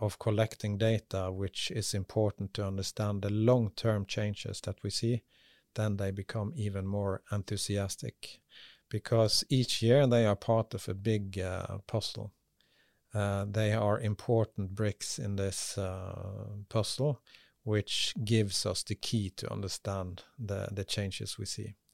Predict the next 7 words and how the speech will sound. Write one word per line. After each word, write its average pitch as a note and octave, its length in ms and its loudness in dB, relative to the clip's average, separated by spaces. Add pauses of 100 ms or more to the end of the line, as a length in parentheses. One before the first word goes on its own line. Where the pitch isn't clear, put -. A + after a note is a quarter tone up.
(540)
And, G#2+ 360 2
uh, G2+ 380 2
they, A2+ 460 4
uh, G2+ 240 2
quickly A#2+ 520 4
realize A2 580 6
that, - 420 0